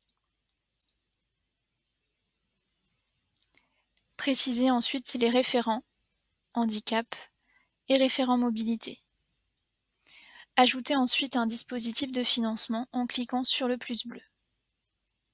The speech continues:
Sélectionnez le dispositif dans le menu déroulant. Ajoutez le nombre de places et précisez les éléments liés aux frais pédagogiques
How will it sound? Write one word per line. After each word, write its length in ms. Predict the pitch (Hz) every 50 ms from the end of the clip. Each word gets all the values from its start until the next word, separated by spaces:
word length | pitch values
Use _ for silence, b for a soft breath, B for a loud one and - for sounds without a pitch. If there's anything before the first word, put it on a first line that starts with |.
| _ _ B B B B B B B B B B
Sélectionnez 580 | - - - - 233 240 240 - - 254 247 254
le 140 | 240 226 220
dispositif 880 | 202 220 - - - 233 208 214 214 - - 240 233 226 - - - - _
dans 160 | - 233 240 233
le 100 | 226 220
menu 260 | 214 220 233 247 262
déroulant. 460 | 247 254 240 226 220 214 208 226 320 _ _ _ _ _ _ _ _ _ _ _ _ _ _ _ _ _ _ _ _ _ _ _ _ _ -
Ajoutez 380 | 262 262 262 247 262 247 285 277
le 120 | 269 240
nombre 300 | 233 247 247 233 233 226
de 100 | 202 208
places 580 | 208 - - 214 240 294 - - - - - - _ _ _ _ _ _ _ _ _ _ _ _ _ _ _ -
et 100 | 240 240
précisez 460 | - - 269 277 - - 262 254 277
les 220 | 254 233 233 214 240
éléments 300 | 240 247 240 240 254 254
liés 160 | 240 226 226
aux 80 | 220
frais 180 | - - - 269
pédagogiques 800 | 247 254 240 226 226 220 220 220 214 220 226 254 - - - -